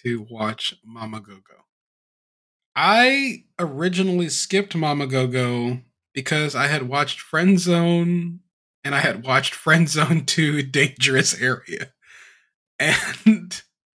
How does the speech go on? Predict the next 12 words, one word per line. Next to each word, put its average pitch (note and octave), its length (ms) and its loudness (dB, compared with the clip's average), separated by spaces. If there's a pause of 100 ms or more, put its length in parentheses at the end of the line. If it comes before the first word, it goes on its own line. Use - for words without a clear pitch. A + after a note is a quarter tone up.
(100)
I D#4 140 0
just C#4+ 220 -6
wasn't A#3+ 380 0
in A#3 120 -4
the G3+ 80 -4
mood E3+ 520 -8 (360)
for D3+ 600 0 (200)
JoJo D#3+ 800 6 (840)
doing D#3 340 -2
big D#3 300 -2
cast, C#3 600 0 (180)
obnoxious C3 960 0